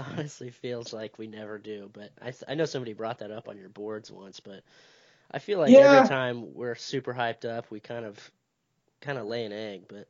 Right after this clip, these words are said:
Speaker 1: maybe that's just
Speaker 2: Y-,
Speaker 1: I
Speaker 2: you know,
Speaker 1: remem-,
Speaker 2: y-
Speaker 1: me remembering the bad.
Speaker 2: It, it's, well, it's both, right? I mean, you're not, you're not wrong. I think you can find a ton of instances of K-State not handling praise well, and you'd be right, you know?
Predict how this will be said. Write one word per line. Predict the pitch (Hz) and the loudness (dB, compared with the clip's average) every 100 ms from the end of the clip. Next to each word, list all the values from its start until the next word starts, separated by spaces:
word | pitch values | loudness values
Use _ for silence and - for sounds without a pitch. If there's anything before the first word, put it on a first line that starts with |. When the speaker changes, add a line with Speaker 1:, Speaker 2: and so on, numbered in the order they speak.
| _ | _
Speaker 1:
maybe | 107 135 123 | -10 -8 -6
that's | 110 - | -8 -10
just | - 110 - - _ _ - | -12 -12 -12 -20 _ _ -2
Speaker 2:
Y-, | 202 | -2
Speaker 1:
I | - | 0
Speaker 2:
you | 208 | 6
know, | 233 233 | 8 8
Speaker 1:
remem-, | |
Speaker 2:
y- | 220 | 6
Speaker 1:
me | 147 135 | 2 -4
remembering | 120 120 113 107 104 | -4 -4 -4 -6 -8
the | |
bad. | 101 107 104 98 - _ _ _ _ _ _ | -10 -8 -8 -10 -14 _ _ _ _ _ _
Speaker 2:
It, | 208 - | -12 -2
it's, | 214 208 220 - 190 | 4 6 6 4 8
well, | 202 202 | 10 12
it's | |
both, | 208 - - | 12 12 8
right? | 107 113 139 | 8 8 8
I | 156 | 4
mean, | 160 156 | 0 0
you're | 160 | 4
not, | 208 - - | 4 4 -2
you're | 127 | 2
not | 175 107 | 2 6
wrong. | 120 147 87 101 | 6 6 2 -4
I | |
think | 139 139 | -6 -8
you | 123 | -4
can | 120 | 2
find | 139 131 | 4 4
a | 113 | 2
ton | - 139 156 | 0 0 2
of | 127 | 2
instances | 104 98 101 95 101 92 | 0 -2 -4 -4 -4 -4
of | 92 | -2
K-State | 107 98 - 101 | 0 0 0 0
not | 101 110 - | 4 4 4
handling | 113 104 98 92 | 0 2 2 0
praise | 82 95 92 - | 4 6 6 8
well, | 92 - | 8 10
and | 247 | 8
you'd | 254 | 8
be | 247 | 8
right, | 202 208 254 - - | 10 10 8 4 -2
you | 214 | 0
know? | - 117 - | 4 4 2